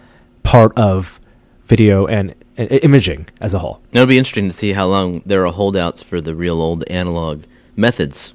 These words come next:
Speaker 2: when there are these digital methods
Speaker 1: Those aren't
Speaker 2: that
Speaker 1: gonna go away.
Speaker 2: No, clearly there's still people shooting film, but the movement is towards digital.
Speaker 1: Yes.
Speaker 2: And I, I think eventually you're n-, you're not gonna have film. I mean, eventually.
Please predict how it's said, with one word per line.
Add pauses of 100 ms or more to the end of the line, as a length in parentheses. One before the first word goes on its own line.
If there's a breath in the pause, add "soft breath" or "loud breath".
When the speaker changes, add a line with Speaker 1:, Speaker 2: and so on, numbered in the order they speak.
Speaker 2:
when
there
are
these
digital
methods
Speaker 1:
Those
aren't
Speaker 2:
that
Speaker 1:
gonna
go
away. (120)
Speaker 2:
No,
clearly
there's
still
people
shooting
film,
but
the
movement
is
towards
digital. (160)
Speaker 1:
Yes.
Speaker 2:
And
I, (100)
I
think
eventually (140)
you're
n-, (220)
you're
not
gonna
have
film.
I
mean,
eventually.